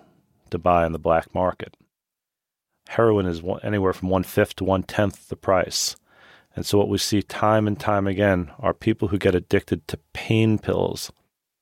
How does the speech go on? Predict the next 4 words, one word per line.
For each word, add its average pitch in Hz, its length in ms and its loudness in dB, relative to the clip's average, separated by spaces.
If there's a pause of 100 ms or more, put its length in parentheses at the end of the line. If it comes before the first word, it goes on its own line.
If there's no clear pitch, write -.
(640)
becoming 95 360 0
addicted 85 420 0
to 82 80 -8
heroin, 82 680 0